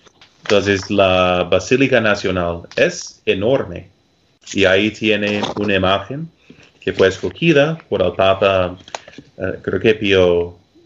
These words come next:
em, no me acuerdo cuál, lo estaba leyendo ahora, pero de-, el Papa mismo escogió la imagen para la basílica. Entonces, tiene una historia también, es una,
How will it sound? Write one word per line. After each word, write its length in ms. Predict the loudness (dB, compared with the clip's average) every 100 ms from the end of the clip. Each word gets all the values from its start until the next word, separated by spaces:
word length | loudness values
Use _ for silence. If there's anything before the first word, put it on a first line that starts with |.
| -12
em, 640 | -6 -4 -4 -4 -8 -10 -12 -20 _ -20 -20 _ _ _ _ _ _ -20 -16 -12
no 80 | -10
me 60 |
acuerdo 360 | -6 0 2 2 0
cuál, 300 | 2 4 4
lo 100 | 0
estaba 260 | -4 -4 -4
leyendo 300 | -2 -2 2
ahora, 300 | 2 4 2
pero 400 | 2 2 2 -2 -8 -20 -20 _ _ 0
de-, 200 | 2 4
el 220 | 4 2
Papa 320 | 2 0 0 0 -2 -4 -14 -18 -20 -20 -8
mismo 600 | 0 0 0 0 0 2
escogió 580 | -2 0 0 2 2
la 180 | 4 4
imagen 560 | 2 0 0 -6 -10 -14 _ -20 -10
para 240 | 0 2 2
la 100 | 0
basílica. 640 | -2 -6 -6 -6 -6 -8 -12 _ _ _ _ _
Entonces, 520 | -6 2 2 2 -2 -2
tiene 260 | -4 -2
una 140 | 0 -2
historia 440 | 2 2 4 2
también, 520 | 0 -2 0 -2 0
es 200 | -4 -2
una, 520 | 0 2 4 4 2